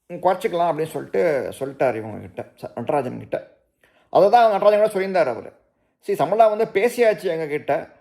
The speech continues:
but இருந்தாலும் சரவணன் கிட்ட ஒத்துக்கிட்டதுனால வந்து திரும்பி அதே சம்பளமே கொடுத்தா போதும், குறைச்சிக்க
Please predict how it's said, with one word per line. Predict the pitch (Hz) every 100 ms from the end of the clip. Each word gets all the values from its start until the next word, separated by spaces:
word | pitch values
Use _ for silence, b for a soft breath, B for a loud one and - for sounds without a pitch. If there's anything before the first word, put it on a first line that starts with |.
| _ _ _
but | 233 226
இருந்தாலும் | 185 214 247 254
சரவணன் | 208 240 247 233
கிட்ட | 214 196
ஒத்துக்கிட்டதுனால | 190 226 208 208 190 196 208
வந்து | 180 180 247
திரும்பி | 226 226
அதே | 202 214
சம்பளமே | 208 208 214
கொடுத்தா | 196 196 190
போதும், | 147 156 160 127
குறைச்சிக்க | 165 175 202